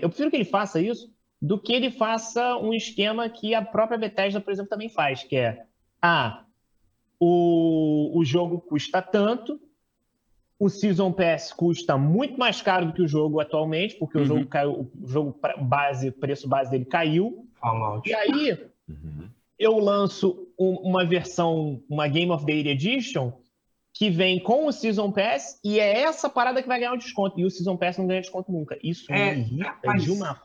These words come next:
Speaker 1: forma.
Speaker 2: <laughs> Não, é tenso.
Speaker 3: História da minha vida, o Salso acabou de falar a história.
Speaker 1: Caraca!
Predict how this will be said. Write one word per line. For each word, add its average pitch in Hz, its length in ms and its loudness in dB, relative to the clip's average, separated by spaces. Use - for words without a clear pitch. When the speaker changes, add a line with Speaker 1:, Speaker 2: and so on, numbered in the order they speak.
Speaker 1:
forma. 143 680 0
Speaker 2:
<laughs> - 680 0
Não, 151 80 2
é 127 160 0
tenso. - 360 0
Speaker 3:
História 262 380 2
da 262 100 4
minha 254 240 4
vida, 139 300 2
o 127 40 0
Salso 151 300 0
acabou 165 300 2
de 165 100 -8
falar 160 260 -4
a 165 40 -2
história. 160 280 -2
Speaker 1:
Caraca! 240 840 2